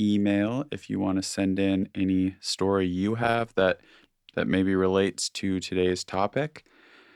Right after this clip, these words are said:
Send it to anomalous waves at gmail dot com. And today I will be discussing auditory-induced altered states. I'm following up from the vocal mimicry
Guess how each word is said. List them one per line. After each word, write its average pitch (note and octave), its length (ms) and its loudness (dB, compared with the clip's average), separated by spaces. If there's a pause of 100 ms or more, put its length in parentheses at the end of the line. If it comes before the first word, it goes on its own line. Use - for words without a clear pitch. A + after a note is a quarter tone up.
(140)
Send G2 380 0
it - 120 -6
to G2+ 460 -2
anomalous G2 540 -2
waves G#2 400 -2
at G#2 260 -4
gmail A2 580 -2
dot G#2+ 300 -2
com. C3+ 460 -6 (1000)
And F#2+ 120 0
today A#2+ 400 2
I G#2+ 180 2
will G#2+ 120 2
be G2+ 160 0
discussing F#2 920 0 (1120)
auditory-induced A2 1700 0 (240)
altered F#2 440 -4
states. - 800 -6 (800)
I'm F2 160 -2
following A2 800 2
up F#2+ 320 0 (560)
from F#2+ 160 -2
the F#2 100 2
vocal F#2 380 0
mimicry F2+ 840 0